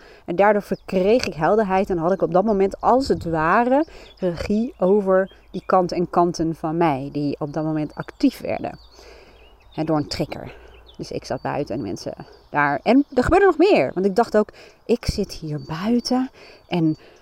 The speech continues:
Aaron die is de hele dag op zijn werk. En ik zit hier buiten te genieten." En, en dat gaf me ook een bepaald schuldgevoel. En dat zorgde er allemaal voor dat ik, ja, in beweging werd gezet om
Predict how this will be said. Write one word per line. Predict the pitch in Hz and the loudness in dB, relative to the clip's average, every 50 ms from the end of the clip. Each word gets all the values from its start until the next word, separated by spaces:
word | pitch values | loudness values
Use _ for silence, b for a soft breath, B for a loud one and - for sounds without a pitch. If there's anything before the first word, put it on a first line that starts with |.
| b b b _ | b b b _
Aaron | - 220 254 262 254 233 233 233 226 | -2 0 0 0 0 0 0 0 0
die | 196 175 165 - | 0 -2 -2 -2
is | 180 170 - | -4 -8 -8
de | - 160 | -8 -10
hele | - - - 202 247 269 269 247 226 185 | -10 -8 -2 2 4 4 4 2 0 -2
dag | 185 208 202 180 - - | -4 -6 -6 -8 -10 -10
op | - - | -10 -10
zijn | - - 160 123 127 143 | -10 -12 -12 -10 -8 -4
werk. | 147 143 226 208 214 202 208 220 - - - b b b b b b b | -4 -4 -4 -6 -10 -14 -14 -16 -16 -18 -20 b b b b b b b
En | 170 | -10
ik | 185 - - | -10 -10 -8
zit | - - 208 - | -8 -8 -8 -6
hier | 190 190 175 | -6 -6 -6
buiten | 175 180 196 208 - - - | -6 -6 -6 -8 -8 -8 -10
te | - 160 | -10 -12
genieten." | - - 156 160 165 196 226 233 - - 220 220 226 220 - b b b b b b b | -10 -8 -6 -4 -2 -2 -4 -4 -4 -6 -6 -6 -6 -8 -10 b b b b b b b
En, | b 190 170 165 | b -8 -8 -8
en | - 175 170 160 156 | -6 -6 -8 -8 -8
dat | 170 170 - | -8 -8 -6
gaf | - 220 220 - | -4 -4 -4 -4
me | - - | -4 -4
ook | - 202 214 - | -4 -4 -4 -2
een | 196 | -2
bepaald | 180 170 160 - 165 156 - | -4 -4 -4 -6 -8 -6 -6
schuldgevoel. | - - - 240 233 - - - - - - - - - - - | -4 0 0 0 0 -2 -6 -12 -12 -12 -12 -14 -14 -16 -16 -12
En | - 185 180 170 | -8 -6 -4 -2
dat | 185 247 - - | -2 -2 -4 -4
zorgde | - - 220 233 247 - - | -4 -2 -2 -2 -2 -2 -6
er | 208 | -8
allemaal | - 196 190 175 - | -6 -6 -6 -6 -4
voor | - 180 175 | -2 -2 -2
dat | 170 170 160 | -2 -2 -2
ik, | 165 160 - - b b b b b b b b b b b b b b _ | -2 -4 -6 -10 b b b b b b b b b b b b b b _
ja, | - 226 - - - _ _ _ _ | -10 -10 -10 -10 -12 _ _ _ _
in | - 196 175 | -4 -4 -2
beweging | 160 151 160 180 233 254 - 277 247 214 185 | -2 0 2 2 2 2 2 0 0 0 0
werd | 147 160 202 226 - - | 0 0 0 0 0 -4
gezet | - 185 160 139 147 151 196 302 - - - - - - - _ _ | -6 -6 -6 -2 -2 0 0 -2 -2 -6 -14 -18 -18 -20 -20 _ _
om | - 190 220 247 262 277 285 294 285 | 2 4 6 6 6 6 4 2 0